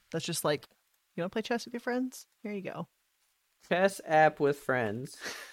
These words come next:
Speaker 2: Ready, guys? We're gonna find one right now.
Speaker 1: <laughs> Okay, let's do this. Going to the
Speaker 2: There's
Speaker 1: App
Speaker 2: one
Speaker 1: Store.
Speaker 2: called Lichess. L I, or Lichess?
Speaker 1: Wow, I
Speaker 2: It's
Speaker 1: can't
Speaker 2: one of the
Speaker 1: spell
Speaker 2: most
Speaker 1: chess.
Speaker 2: popular chess,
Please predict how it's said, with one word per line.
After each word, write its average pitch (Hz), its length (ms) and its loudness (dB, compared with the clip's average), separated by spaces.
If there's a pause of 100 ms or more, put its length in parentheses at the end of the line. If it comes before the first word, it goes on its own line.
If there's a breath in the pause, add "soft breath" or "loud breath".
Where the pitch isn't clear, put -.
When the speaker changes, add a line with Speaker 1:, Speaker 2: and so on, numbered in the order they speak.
(200 loud breath)
Speaker 2:
Ready, 151 200 4
guys? 165 300 8
We're 160 60 -2
gonna 147 120 0
find 147 240 4
one 139 100 0
right 135 200 4
now. 131 280 2
Speaker 1:
<laughs> - 40 -6
Okay, 180 380 2
let's 175 200 -6
do 175 160 -6
this. 160 380 -4 (640 loud breath)
Going 170 240 -2
to 202 80 0
the 196 100 2
Speaker 2:
There's 151 200 8
Speaker 1:
App - 40 -2
Speaker 2:
one 151 100 4
Speaker 1:
Store. 147 100 0
Speaker 2:
called 139 640 4 (220)
Lichess. 156 920 0 (640 soft breath)
L 160 220 4
I, 151 440 6 (320)
or 135 160 2
Lichess? 127 1000 -2 (600 soft breath)
Speaker 1:
Wow, 147 180 0
I 151 80 0
Speaker 2:
It's - 80 -4
Speaker 1:
can't - 80 2
Speaker 2:
one 202 60 6
of 214 60 6
the 202 40 2
Speaker 1:
spell - 20 2
Speaker 2:
most 185 160 2
Speaker 1:
chess. - 60 -2
Speaker 2:
popular 190 380 6
chess, - 540 0